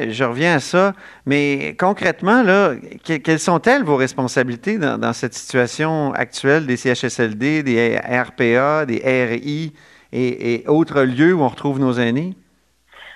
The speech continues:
Speaker 1: Ben, quand on accepte une part de responsabilité, euh, on accepte, euh, de porter... Euh, l'entièreté de cette responsabilité-là. Mais quand la covid est arrivée, ce qu'on a fait, c'est qu'on a préparé les hôpitaux.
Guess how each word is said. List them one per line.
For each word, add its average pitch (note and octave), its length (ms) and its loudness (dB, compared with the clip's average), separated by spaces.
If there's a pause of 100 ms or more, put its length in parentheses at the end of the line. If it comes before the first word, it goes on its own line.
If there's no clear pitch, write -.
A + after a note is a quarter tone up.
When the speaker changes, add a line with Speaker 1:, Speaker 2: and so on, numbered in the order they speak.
Speaker 1:
Ben, F#3 100 4
quand D4+ 260 0
on A#3+ 200 2
accepte A#3 360 0
une G3 140 4
part G3+ 240 0
de G3 100 2
responsabilité, F3+ 1200 2
euh, E3 120 2
on D#3+ 400 -2
accepte, A3 600 0
euh, E3+ 300 0
de E3+ 60 -2
porter... G#3 540 -2
Euh, D#3 340 2 (480)
l'entièreté A3 840 -2
de F3+ 220 -4
cette F3 160 -6
responsabilité-là. E3 1160 -2
Mais D3 460 2
quand A#3+ 200 0
la G3+ 140 0
covid F#3 400 -4
est F3+ 160 -4
arrivée, E3+ 500 -8
ce - 60 -20
qu'on E3 200 -4
a D3 60 0
fait, G#3+ 340 -2
c'est D#3+ 140 -8
qu'on D#3 180 -4
a D#3 80 -2
préparé E3+ 480 -4
les D#3+ 200 -6
hôpitaux. A3+ 400 -6